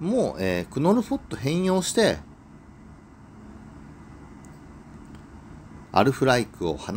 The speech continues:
ち、ステイタンに当たりましたね。では、もうここ行っちゃいましょうか。やった。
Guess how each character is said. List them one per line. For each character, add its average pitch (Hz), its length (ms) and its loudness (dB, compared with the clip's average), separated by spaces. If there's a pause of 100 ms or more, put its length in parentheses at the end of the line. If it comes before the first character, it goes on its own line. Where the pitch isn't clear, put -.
ち、 196 240 -8 (4000)
ス - 120 -4
テ 165 100 6
イ 143 60 4
タ 98 100 2
ン 85 60 -2
に 78 40 -4
当 76 60 -4
た 95 100 -2
り 104 120 -2
ま 110 80 -4
し - 80 0
た 82 80 -2
ね。 85 220 -8 (880)
で 220 640 4
は、 202 260 4
も 170 200 0
う 170 60 0
こ 165 120 -6
こ 185 140 4
行 - 60 -4
っ - 20 -20
ち - 140 -2
ゃ 190 40 4
い - 40 0
ま 185 60 -2
し - 60 -4
ょ 190 60 0
う - 20 0
か。 131 140 4 (1500)
や 113 160 2
っ - 140 -6
た。 180 80 6